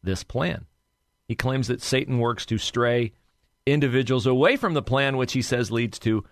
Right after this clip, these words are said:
the crumbling of society. Yeah, and?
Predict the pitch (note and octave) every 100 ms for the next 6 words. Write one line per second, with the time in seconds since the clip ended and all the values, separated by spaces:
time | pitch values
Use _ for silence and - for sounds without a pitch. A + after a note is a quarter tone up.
0 | _ _ _ G#2 A#2 - - B2 B2+ A2+
1 | A2 G#2 - G#2 G2 - - G#2 C#3 D#3
2 | E3 G2+ D#2 - _ _ _ _ _ _
3 | _ _ _ _ _ _ _ _ G2+ G2
4 | G2+ G#2 A#2 D3+ E3+ _ - G#2+ B2 D3+
5 | E3+